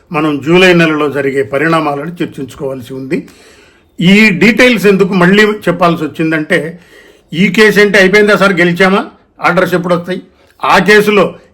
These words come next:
ఏంటి సార్ పది వేలు ఫైన్ వేశారంట కదా, మన పెన్షన్ ఆర్డర్స్ వస్తాయా, ఇట్లా కన్ఫ్యూజ్ అవుతున్నారు కేసులు. హైకోర్టులో వేరే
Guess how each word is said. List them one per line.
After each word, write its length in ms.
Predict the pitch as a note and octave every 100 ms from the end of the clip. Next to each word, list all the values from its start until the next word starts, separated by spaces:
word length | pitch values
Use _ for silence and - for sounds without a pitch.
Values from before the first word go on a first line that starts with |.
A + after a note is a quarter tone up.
| F#3
ఏంటి 140 | A3+ G3
సార్ 160 | G#3+ F#3+
పది 140 | E3+ F#3
వేలు 140 | G#3+ F3
ఫైన్ 160 | G3 G#3
వేశారంట 340 | G3+ G#3 G3 G3
కదా, 120 | G3+ G3
మన 100 | E3+
పెన్షన్ 300 | E3 E3 F#3+
ఆర్డర్స్ 260 | F#3 F3+ D#3+
వస్తాయా, 300 | D#3+ F3 E3 F3 - _ _ _ _ _ _ _ _ _ _ -
ఇట్లా 280 | F3 C4 A#3 F3 F3+
కన్ఫ్యూజ్ 380 | G3 A#3+ A#3 B3+ G3+
అవుతున్నారు 360 | F3+ E3+ D3 A2+
కేసులు. 340 | D3+ C3+ B2+ E3+ - _ _ _ _ _ -
హైకోర్టులో 560 | C#3+ F3 G3 F#3+ G3+ A3 C4+ -
వేరే 180 | F3+ G3